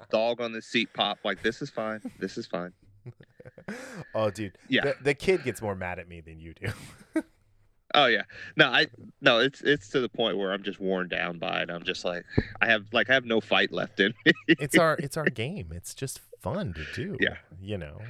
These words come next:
Speaker 2: I mean, if I, if, if I had anything that I cared about, like you care about ScarJo Black Widow, you would make fun of me for it too.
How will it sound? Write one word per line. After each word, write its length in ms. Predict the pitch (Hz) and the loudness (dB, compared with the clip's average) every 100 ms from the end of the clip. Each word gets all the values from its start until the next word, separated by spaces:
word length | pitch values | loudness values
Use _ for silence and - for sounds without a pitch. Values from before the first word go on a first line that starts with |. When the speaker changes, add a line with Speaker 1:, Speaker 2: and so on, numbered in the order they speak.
| - | -8
Speaker 2:
I 80 | 127 | -6
mean, 260 | 143 143 139 | -4 -4 -4
if 100 | 135 | -4
I, 160 | 170 - | -4 -4
if, 160 | 170 - | -6 -2
if 120 | 175 | 0
I 160 | 208 240 | 2 2
had 160 | 220 | 2
anything 420 | 143 135 123 107 95 | 2 -2 -4 -6 -4
that 120 | 87 | -6
I 100 | 90 | -6
cared 260 | - 82 | -8 -10
about, 240 | 80 80 78 | -8 -10 -10
like 180 | 82 80 | -14 -10
you 160 | 90 | -10
care 280 | 87 87 85 | -8 -6 -6
about 320 | 82 78 73 - - _ _ _ _ _ _ _ _ _ _ _ _ | -6 -8 -10 -14 -20 _ _ _ _ _ _ _ _ _ _ _ _
ScarJo 560 | - - 90 85 85 76 | -12 -2 -2 -2 -6 -8
Black 260 | 80 82 | -10 -10
Widow, 360 | 82 85 95 104 _ _ _ _ _ _ | -8 -8 -6 -8 _ _ _ _ _ _
you 140 | 143 | -6
would 80 | 151 | -4
make 140 | 160 | -4
fun 160 | - 156 | -4 -6
of 80 | 139 | -6
me 120 | 151 | -10
for 240 | - 92 | -8 -10
it 80 | 87 | -10
too. 280 | - 110 76 | -8 -8 -8